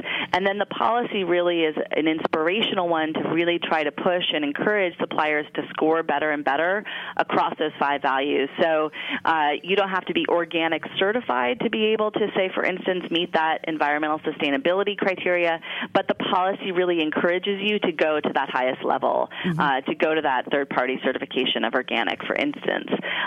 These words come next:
Speaker 1: Uh, so what I love about the policy is that all five of these values are at play. You can't, as a district, school district, or as a supplier say, "You know,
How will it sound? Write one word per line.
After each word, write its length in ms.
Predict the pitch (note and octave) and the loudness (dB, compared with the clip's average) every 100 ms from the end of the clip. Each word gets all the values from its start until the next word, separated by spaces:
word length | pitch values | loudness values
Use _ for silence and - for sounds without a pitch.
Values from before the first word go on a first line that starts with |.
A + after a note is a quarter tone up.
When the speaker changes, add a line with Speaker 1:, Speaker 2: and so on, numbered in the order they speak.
| - | 0
Speaker 1:
Uh, 240 | D#3 C#3 - - - | 2 2 0 -2 0
so 540 | F#3+ F#3 F3 - - - | 2 2 0 -2 -6 -2
what 240 | F#3 G3+ | 0 2
I 280 | A3 B3+ D4+ | 2 0 0
love 280 | A#3 D#3+ D3 | 0 0 0
about 300 | C#3+ C3+ B2 | 0 0 -2
the 40 | C3 | -2
policy 640 | C#3 B2+ C3 - C3 B2 - | 0 2 0 0 0 0 2
is 220 | C#3+ C#3 | 0 2
that 300 | C#3+ C3+ B2+ - - - - | 2 2 0 -2 -8 -6 0
all 300 | F#3 G#3+ B3 - | 2 2 0 0
five 320 | D3+ C#3+ D#3 | 2 2 2
of 120 | D#3 C#3+ | 0 -2
these 160 | C#3 C3 | -2 2
values 380 | B2+ C3+ C3+ C3+ | 2 2 0 2
are 100 | A#2+ | 0
at 100 | - | 0
play. 300 | - A#2 B2+ | 0 0 0
You 160 | F#3+ | -2
can't, 420 | G#3 A3+ A3 G#3 - | 0 0 2 0 -2
as 160 | D#3 D#3 | -2 0
a 80 | D3+ | 0
district, 600 | D3 D3+ - C#3+ - - | -2 -2 0 0 -2 -6
school 160 | D#3 | -2
district, 440 | D3 C3+ D3 C3+ - | -2 0 0 0 0
or 80 | B2 | 0
as 120 | C3+ | 0
a 60 | D3 | -4
supplier 380 | - - F#3 F3+ | -2 0 0 -2
say, 100 | G3+ | -2
"You 100 | A3 | 0
know, 280 | A3+ A3 | 2 0